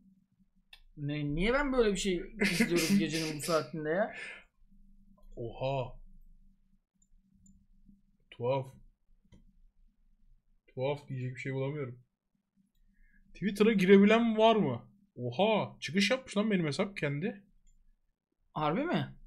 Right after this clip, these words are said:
Speaker 2: Oha, Twitter gitmiş. Yo, gitmemiş. Bak, duruyor işte Hasan Arda Kaşıkçı ama gitti, gitti geldi oldu Twitter.
Speaker 1: Benimki de duruyor, bir sıkıntım yok.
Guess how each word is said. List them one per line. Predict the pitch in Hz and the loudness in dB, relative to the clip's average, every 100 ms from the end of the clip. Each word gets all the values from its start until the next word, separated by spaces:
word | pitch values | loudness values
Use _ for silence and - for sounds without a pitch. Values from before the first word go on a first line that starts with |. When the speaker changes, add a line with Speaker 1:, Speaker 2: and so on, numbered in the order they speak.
| - | -12
Speaker 2:
Oha, | 120 120 180 233 233 | -6 -4 0 0 0
Twitter | 185 202 247 | 0 2 2
gitmiş. | 240 202 143 127 - 143 | 0 -2 -6 -8 -10 -6
Yo, | 147 | -4
gitmemiş. | 180 202 143 147 - - - - _ - _ _ _ _ _ _ - - - - - _ - _ - - 127 | -6 -6 -8 -8 -12 -16 -20 -20 _ -20 _ _ _ _ _ _ -20 -20 -20 -20 -20 _ -20 _ -20 -20 -20
Bak, | - 139 - | -18 -18 -12
duruyor | 139 196 | -4 -2
işte | 175 - | -4 -6
Hasan | 143 135 139 | -8 -6 -6
Arda | 131 151 | -6 -8
Kaşıkçı | 151 - - 156 160 | -10 -12 -16 -12 -8
ama | 170 196 143 | -8 -8 -10
gitti, | 135 - 214 202 - | -14 -8 -4 -2 -4
gitti | - - - 254 | -16 -14 -4 6
geldi | 233 208 175 | 10 10 8
oldu | 156 143 139 | 2 2 -2
Twitter. | 139 135 131 131 151 | -4 -6 -6 -8 -6
Speaker 1:
Benimki | 147 151 190 | -6 -4 -2
de | 180 | -2
duruyor, | 143 131 135 | -2 -2 -2
bir | 135 | -4
sıkıntım | - - 139 185 185 | -8 -8 -6 -4 -4
yok. | 175 - | -6 -10